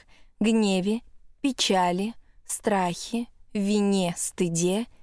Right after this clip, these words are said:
и радости. Мы часто теряем связь со своими первичными эмоциями, размывая их значение и давая им другие определения. Например, многие люди вместо «мне страшно»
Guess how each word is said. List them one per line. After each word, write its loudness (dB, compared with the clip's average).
и 2
радости. -2
Мы 4
часто 0
теряем 0
связь 0
со -2
своими 0
первичными 0
эмоциями, 0
размывая 2
их -2
значение 2
и 2
давая 2
им 0
другие 2
определения. 0
Например, 2
многие 2
люди 2
вместо 0
«мне 2
страшно» -2